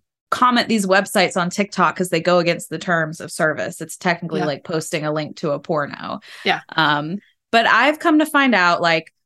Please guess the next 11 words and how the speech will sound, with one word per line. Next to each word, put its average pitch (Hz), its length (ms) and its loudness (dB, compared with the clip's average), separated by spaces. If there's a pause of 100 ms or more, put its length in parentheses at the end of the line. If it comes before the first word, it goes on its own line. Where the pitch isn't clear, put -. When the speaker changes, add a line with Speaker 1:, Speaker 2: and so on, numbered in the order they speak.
(140)
Speaker 1:
my 190 300 4
experience 185 960 0
is 175 180 -2
so 180 760 2
valuable. 151 640 0
We're 165 140 0
talking 185 480 -2
over 175 260 2
a 170 80 2
decade 185 760 2
worth 165 500 0